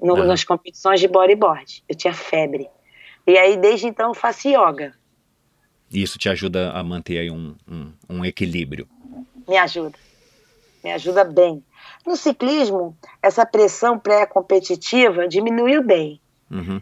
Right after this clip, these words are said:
Speaker 1: Em relação ao que eu sofria no bodyboard, nos tatames, sabe? Ringue.
Speaker 2: Uhum.
Speaker 1: Sofria bem, sabe? Calafrio. Ficava com febre, ficava
Speaker 2: Aham.
Speaker 1: doente.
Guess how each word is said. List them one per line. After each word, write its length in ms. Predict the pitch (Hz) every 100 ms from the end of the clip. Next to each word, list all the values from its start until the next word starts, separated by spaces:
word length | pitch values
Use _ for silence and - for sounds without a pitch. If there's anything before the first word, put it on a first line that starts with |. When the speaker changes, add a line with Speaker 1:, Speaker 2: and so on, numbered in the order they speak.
| -
Speaker 1:
Em 60 | 185
relação 420 | 202 196 - 202
ao 60 | 196
que 80 |
eu 60 | 196
sofria 400 | 190 185 - 202
no 100 | 196
bodyboard, 840 | 180 185 170 175 208 208 175 180 175 - - _ -
nos 220 | 190 -
tatames, 680 | 190 165 190 214 202 175 160
sabe? 400 | 208 190 165 165
Ringue. 600 | 147 196 214 196 175 170
Speaker 2:
Uhum. 60 | 165 _ _ _ _ -
Speaker 1:
Sofria 540 | - 202 - 233 262
bem, 480 | 208 180 208 202 165
sabe? 340 | - 208 180 151
Calafrio. 680 | 175 180 - - 165 190 175
Ficava 340 | - 254 302
com 140 | - 262
febre, 460 | - 185 202 147
ficava 360 | - - 185 196
Speaker 2:
Aham. 60 | 185
Speaker 1:
doente. 280 | 196 160